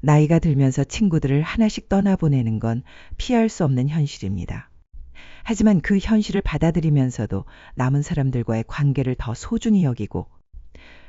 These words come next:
새로운 만남에도 열린 마음을 갖는다면 인생의 마지막까지 의미 있는 시간을 보낼 수 있을 것 같습니다. 여러분은 친구와의 이별을 어떻게 받아들이고 계시나요? 혹시 저와 비슷한 경험을 하고 계시다면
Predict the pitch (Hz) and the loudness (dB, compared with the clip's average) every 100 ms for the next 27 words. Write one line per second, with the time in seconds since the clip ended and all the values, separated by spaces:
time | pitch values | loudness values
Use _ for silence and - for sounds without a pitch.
0 | - - 277 269 262 196 151 175 175 160 | -14 -2 4 6 6 6 6 4 4 4
1 | 156 139 113 147 156 131 123 139 143 127 | 4 4 2 2 4 4 2 0 -2 -4
2 | 123 110 107 95 - _ - - 165 180 | -2 -2 -4 -6 -10 _ -20 -8 2 2
3 | 196 214 190 120 123 165 175 - 123 - | 4 4 4 0 0 0 0 0 -4 -4
4 | - - - 170 175 190 185 170 - 143 | -10 -12 0 2 4 4 4 2 0 0
5 | 135 131 139 127 123 113 - 135 113 107 | 0 0 0 0 -2 -8 -8 -8 -6 -8
6 | - 110 104 - - - - _ _ _ | -8 -8 -8 -8 -12 -16 -20 _ _ _
7 | - - - - 165 180 180 190 185 262 | -20 -20 -20 -2 2 4 4 4 2 0
8 | 240 226 196 - 151 151 139 139 131 127 | 2 4 2 2 0 2 2 2 2 0
9 | 123 - 139 170 - 175 - 147 160 170 | -2 -2 -2 -2 0 -2 -2 -2 0 0
10 | 156 147 135 123 117 113 120 151 - - | -2 -2 -2 -6 -4 -4 -2 -4 -6 -20
11 | - - - - 247 - 240 - 156 185 | -20 -20 -20 -8 -6 -4 -6 -2 0 2
12 | 185 170 - 160 160 147 135 135 151 196 | 0 -4 -2 -2 0 0 -2 0 -2 -2
13 | 214 165 160 - 117 117 113 | -4 -4 -6 -6 -6 -4 -6